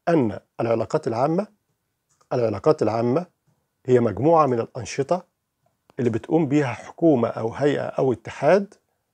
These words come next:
بغرض خلق علاقة طيبة أو علاقة حسنة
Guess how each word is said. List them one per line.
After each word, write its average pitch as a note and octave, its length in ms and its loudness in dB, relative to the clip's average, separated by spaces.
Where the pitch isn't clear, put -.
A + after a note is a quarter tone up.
بغرض F3 540 2
خلق G3 480 0
علاقة C3 420 0
طيبة D3 520 -2
أو E3+ 180 6
علاقة A#2 560 2
حسنة C#3 680 0